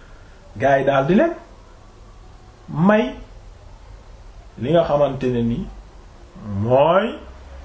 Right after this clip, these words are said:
soxna, daal di leen takkal, may leen soxna, sans benn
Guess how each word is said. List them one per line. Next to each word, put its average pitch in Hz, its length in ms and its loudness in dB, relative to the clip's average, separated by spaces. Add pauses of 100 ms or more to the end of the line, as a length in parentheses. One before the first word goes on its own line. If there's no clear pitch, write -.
(440)
soxna, 226 480 -2
daal 185 180 -4
di 165 80 -4
leen 147 240 -2
takkal, 120 340 -6 (280)
may 151 220 -4
leen 127 180 -2
soxna, 110 320 -6 (320)
sans 139 220 -6 (100)
benn 156 220 0